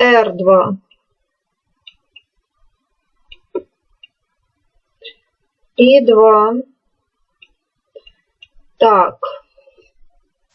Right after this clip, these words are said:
Напруга десять. Р два.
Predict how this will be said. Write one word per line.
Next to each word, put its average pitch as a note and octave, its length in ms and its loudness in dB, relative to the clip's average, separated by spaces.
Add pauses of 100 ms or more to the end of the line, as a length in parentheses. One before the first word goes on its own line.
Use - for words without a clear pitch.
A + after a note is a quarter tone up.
(120)
Напруга G#3+ 840 0 (200)
десять. G#3+ 920 0 (3750)
Р A3+ 340 0
два. A3+ 640 0